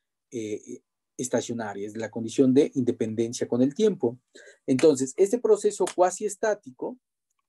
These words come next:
es, vean que es una mezcla entre el proceso en equilibrio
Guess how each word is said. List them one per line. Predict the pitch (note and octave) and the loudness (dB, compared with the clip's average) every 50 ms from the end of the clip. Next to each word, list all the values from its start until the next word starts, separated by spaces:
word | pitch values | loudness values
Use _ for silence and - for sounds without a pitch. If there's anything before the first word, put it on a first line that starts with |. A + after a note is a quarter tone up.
| _ _ | _ _
es, | - C#3 C3 - D3 | -6 -6 -6 -4 -2
vean | C3+ D3 D3 D3 - | 0 0 0 -2 -4
que | - D3 | -8 -10
es | C#3+ - | -10 -10
una | D3+ D#3 D#3 E3 | -8 -8 -8 -6
mezcla | F#3 G3 F#3+ - - - B2+ B2 B2 | -6 -8 -8 -8 -6 -4 -4 -4 -4
entre | B2 - - A2 | -4 -8 -12 -16
el | G#2 - | -14 -12
proceso | - A2+ A2+ - - C#3+ C#3+ - C#3+ | -12 -12 -6 0 0 0 0 0 -2
en | B2+ B2+ | -4 -4
equilibrio | B2+ B2+ - E3+ F#3 G3+ F3+ C3+ B2+ C#3 F3+ G3+ | -4 -6 -8 -10 -10 -8 -4 -2 -2 -2 -2 -4